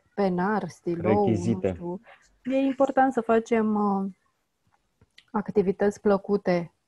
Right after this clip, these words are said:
Speaker 1: care au legătură cu începerea școlii și nu să le spunem, „Las că vezi tu că începi școala și să vezi ce note mici o să iei” sau „Să vezi că nu mai știi nimic la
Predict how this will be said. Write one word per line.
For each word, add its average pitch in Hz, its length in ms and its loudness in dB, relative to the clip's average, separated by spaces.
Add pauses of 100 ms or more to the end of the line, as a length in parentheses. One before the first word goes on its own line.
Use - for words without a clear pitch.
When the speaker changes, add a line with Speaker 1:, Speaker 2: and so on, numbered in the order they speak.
(480)
Speaker 1:
care 170 720 -2 (380)
au 180 140 2
legătură 175 500 -2
cu 175 120 -10
începerea 170 420 -4
școlii 214 360 0
și 202 120 -8
nu 208 160 -4
să 202 160 -4
le 185 140 -2
spunem, 180 840 -4
„Las 180 200 -4
că 180 100 -8
vezi 180 220 -4
tu 170 120 -10
că 170 100 -8
începi 170 300 -8
școala 175 540 -4
și 160 600 -8 (420)
să - 100 -20
vezi 196 140 -8
ce 185 100 -6
note 175 260 -4
mici 175 260 -6
o 170 80 -4
să 165 160 -8
iei” 180 300 -2
sau 165 160 -8
„Să 170 120 -12
vezi 175 180 -6
că - 100 -10
nu 170 80 -6
mai 175 160 -6
știi 175 200 -8
nimic 175 400 -6
la 165 400 -4